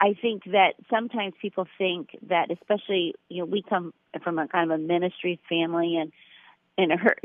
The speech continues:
she always says these stories, you know, when she went to school in other settings, she was always praised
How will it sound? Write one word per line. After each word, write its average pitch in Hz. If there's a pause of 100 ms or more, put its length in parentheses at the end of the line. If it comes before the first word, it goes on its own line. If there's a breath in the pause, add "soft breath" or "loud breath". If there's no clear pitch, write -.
(140)
she 240
always 226
says 196
these 185
stories, 196
you 190
know, 175
when 175 (100)
she 202
went 208
to 180 (220)
school 214 (880)
in 202
other 202 (140)
settings, 185
she 196
was 175 (120)
always 180 (120)
praised 170